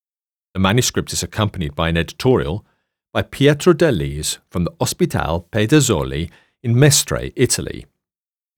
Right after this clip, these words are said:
The author notes that the final lesson is that, in the clinical setting, the decision-making of physicians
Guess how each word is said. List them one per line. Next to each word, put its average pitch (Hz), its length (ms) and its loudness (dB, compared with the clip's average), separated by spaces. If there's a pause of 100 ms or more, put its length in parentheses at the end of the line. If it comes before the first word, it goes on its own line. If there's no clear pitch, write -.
(260)
The 107 80 2
author 98 220 4
notes 90 520 2
that 78 120 -6
the - 80 -12
final 85 340 0
lesson 87 380 0
is 76 180 -4
that, 80 280 -4 (260)
in 104 140 0
the 98 80 2
clinical 95 460 0
setting, 85 560 2 (420)
the 120 80 -2
decision-making 82 840 2
of - 80 -6
physicians 76 720 -2